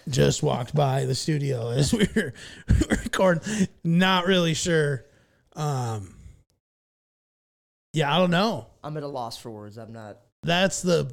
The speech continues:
Speaker 1: my favorite part of watching this T V in front of us, also known as the world.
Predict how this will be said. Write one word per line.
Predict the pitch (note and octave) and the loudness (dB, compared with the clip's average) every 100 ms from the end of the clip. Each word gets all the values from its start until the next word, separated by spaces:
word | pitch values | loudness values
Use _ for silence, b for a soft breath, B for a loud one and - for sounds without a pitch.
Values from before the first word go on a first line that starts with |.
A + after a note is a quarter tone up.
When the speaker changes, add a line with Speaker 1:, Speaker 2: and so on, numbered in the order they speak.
| - | -8
Speaker 1:
my | D3 C#3 | -6 -6
favorite | - D#3 D3+ C#3+ | -2 0 2 0
part | C#3 B2+ A#2+ | -2 -4 -4
of | A2 | -6
watching | A#2 A#2+ - A#2 | -8 -8 -8 -8
this | G#2+ - | -8 -8
T | A#2+ A2+ | -8 -6
V | A2 F2+ F2 - _ | -6 -6 -8 -14 _
in | - B2 | -12 -8
front | B2 A#2+ | -6 -6
of | A#2 | -6
us, | B2 - - _ _ B2 A#2+ | -6 -6 -10 _ _ -12 -8
also | - C#3+ | -6 -4
known | C3+ C3 | -2 -2
as | B2 | -2
the | A#2+ | -2
world. | A#2+ C3+ B2 G#2+ C#3 | -2 -2 -4 -4 -6